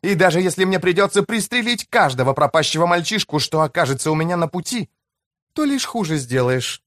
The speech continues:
сердито закончила за неё Фрейя. «И так слишком много убийств за последнее время. Потому-то мне и необходимо сопровождать вас в этой экспедиции. Я сама поговорю с дядюшкой и урезоню его». Эстер обессиленно застонала.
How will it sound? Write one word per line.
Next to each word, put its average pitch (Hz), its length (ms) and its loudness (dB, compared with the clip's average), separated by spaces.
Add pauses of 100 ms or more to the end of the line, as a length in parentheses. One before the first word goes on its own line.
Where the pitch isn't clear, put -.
сердито 147 520 0
закончила 131 640 2
за 120 120 0
неё 110 220 0
Фрейя. 90 480 -4 (480)
«И 254 100 0
так 233 300 0
слишком 170 520 0
много 165 380 2
убийств 131 600 -4
за 147 160 0
последнее 127 460 0
время. 110 320 0 (360)
Потому-то 196 480 2
мне 180 200 2
и 196 100 0
необходимо 190 540 2
сопровождать 123 680 0
вас 196 180 -4
в 151 40 -2
этой 143 200 0
экспедиции. 117 600 -4 (240)
Я 254 200 2
сама 220 260 2
поговорю 139 380 2
с 123 60 -2
дядюшкой 214 480 -2
и 240 240 -4
урезоню 143 520 0
его». 110 320 -2 (1080)
Эстер 165 720 2
обессиленно 113 880 0
застонала. 92 800 -4